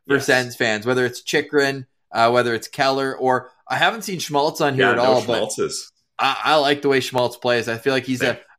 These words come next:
Speaker 1: a, a D J Smith. Oh, oh, there's one for Patrick Kane. Uh, funny enough, oh, pff, this one's a complete lock. We'll leave this one just on
Speaker 2: <laughs>
Speaker 1: YouTube. It's an absolute lock right there. Another one for Brett Pesce, number seven in Hamonic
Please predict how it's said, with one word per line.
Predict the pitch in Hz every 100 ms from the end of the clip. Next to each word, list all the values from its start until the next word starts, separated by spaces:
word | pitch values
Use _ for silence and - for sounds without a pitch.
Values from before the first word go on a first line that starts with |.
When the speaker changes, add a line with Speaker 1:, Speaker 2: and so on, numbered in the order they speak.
| -
Speaker 1:
a, |
a | 127
D | 120 147 143
J | 139
Smith. | 131 147 -
Oh, | - _ _ _ _ _ _ - 247
oh, |
there's | 247 285 226
one | 170
for | 139
Patrick | 131 135 - 101
Kane. | 113 139 - _ _
Uh, | 110 120
funny | 117 147 139 117
enough, | 156 -
oh, | 143 101 85 -
pff, | - -
this | 117 117
one's | 98 92
a | 87
complete | 95 92 113 92
lock. | 101 104 110 90 92
We'll | 101
leave | 107 110
this | 104 101 104
one | 92
just | 101 110
on | 98
Speaker 2:
<laughs> |
Speaker 1:
YouTube. | 95 - 85 98 113 107 104 95
It's | 95 95
an | - 107
absolute | 107 104 - 107 104 95 - _ -
lock | 82 95 110 113 92 - _ _ _
right | 107 107 98
there. | 110 107
Another | 120 131 185 214
one | - 180 143
for | 123
Brett | 135 -
Pesce, | 120 110 107
number | 113 143
seven | 143 143 143
in | 127
Hamonic | 101 120 151 123